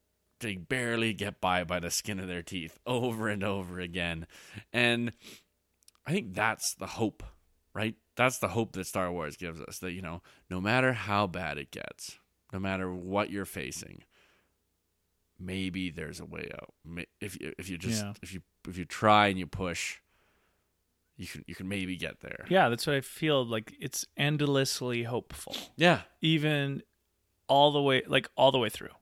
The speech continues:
Speaker 1: Even at the end of Empire Strikes Back, when it feels like <laughs> everything's,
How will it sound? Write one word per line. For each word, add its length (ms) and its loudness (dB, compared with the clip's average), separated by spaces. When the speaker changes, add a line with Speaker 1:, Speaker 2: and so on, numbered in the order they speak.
Speaker 1:
Even 260 4
at 100 2
the 100 -4
end 320 4
of 520 2
Empire 380 2
Strikes 300 -2
Back, 320 -8
when 120 -6
it 120 -10
feels 300 -4
like 140 -6
<laughs> 40 -4
everything's, 680 -2